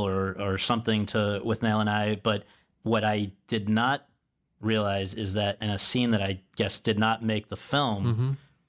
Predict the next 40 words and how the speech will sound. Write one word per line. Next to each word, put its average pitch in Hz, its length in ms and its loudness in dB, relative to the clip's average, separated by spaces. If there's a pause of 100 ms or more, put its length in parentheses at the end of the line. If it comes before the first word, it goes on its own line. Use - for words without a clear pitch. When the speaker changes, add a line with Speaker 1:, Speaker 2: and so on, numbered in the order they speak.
(140)
Speaker 1:
he 127 160 0
says 113 420 0
that 101 320 -2 (360)
With 110 280 -2
Nail 104 440 -2
essentially 98 680 -2 (100)
blew 107 160 2
his 92 120 -2
brains 110 360 0
out, - 220 -14
right? 95 260 -4 (320)
Speaker 2:
Yeah, 117 240 2
at 135 80 -2
the 147 140 2
end 160 120 4
of 131 60 0
his 117 360 0
novel 123 500 0
that 95 120 -6
he 95 80 -2
wrote, 98 320 0
Speaker 1:
Yeah. 95 180 0
Speaker 2:
he 113 100 0
did 120 180 2
blow 107 120 -4
his 95 100 -6
brains 95 280 -4
out 92 120 -2
at 98 120 -8
the, 104 200 -4
in 107 80 -2
the 98 80 -2
final 92 400 -2 (280)
page 113 240 0
of 101 80 -4
the, 98 200 -4
of 98 140 -4
the 110 60 -4
novel. 95 400 -4 (440)
And 104 400 0